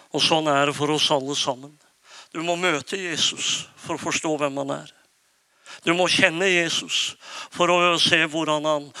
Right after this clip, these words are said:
hvor vidunderlig de-, denne Jesus er. En ting er hva du hører,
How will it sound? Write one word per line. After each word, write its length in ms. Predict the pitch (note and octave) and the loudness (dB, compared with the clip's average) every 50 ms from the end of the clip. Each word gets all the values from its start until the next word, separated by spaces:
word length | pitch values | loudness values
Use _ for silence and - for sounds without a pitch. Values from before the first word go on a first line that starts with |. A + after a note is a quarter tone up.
| - - - | -14 -8 -2
hvor 220 | D3 E3 F3 D#3 D3 | 0 2 2 4 2
vidunderlig 640 | F3 E3 C#3 D#3+ E3 D#3+ D3 D#3 F3 E3+ E3 D#3+ D#3 | 2 2 2 0 0 0 -2 -2 0 0 0 0 0
de-, 300 | E3 E3 D#3+ D#3 D#3+ E3 | 0 0 0 -2 -2 0
denne 240 | D#3 E3 D#3 D#3+ D#3+ | 0 0 2 2 2
Jesus 480 | D#3 D3+ D3+ D3 C#3 - D#3 C#3 - E3+ | 4 4 4 4 2 0 0 0 -2 -2
er. 180 | E3 F3+ F3 - - - _ _ _ _ _ _ _ _ _ _ _ _ _ _ _ _ _ _ _ _ _ _ _ _ _ _ _ _ _ _ _ _ _ _ _ _ _ _ _ _ _ _ _ _ _ _ _ _ _ _ _ _ _ _ _ _ _ _ _ _ _ _ _ _ _ _ | -4 -8 -12 -14 -20 -20 _ _ _ _ _ _ _ _ _ _ _ _ _ _ _ _ _ _ _ _ _ _ _ _ _ _ _ _ _ _ _ _ _ _ _ _ _ _ _ _ _ _ _ _ _ _ _ _ _ _ _ _ _ _ _ _ _ _ _ _ _ _ _ _ _ _
En 280 | - G#3 G#3 A#3 B3+ B3 G#3 | 6 8 8 8 6 6 4
ting 220 | G#3+ A#3 A3+ A3 G#3 | 4 4 6 6 6
er 120 | G3 F#3+ | 6 6
hva 160 | F#3 F#3 E3+ E3 | 6 4 4 6
du 120 | F#3 F#3+ | 6 4
hører, 340 | F3+ F#3 A3 G#3+ G3+ G3+ G#3+ | 6 6 4 4 4 2 -2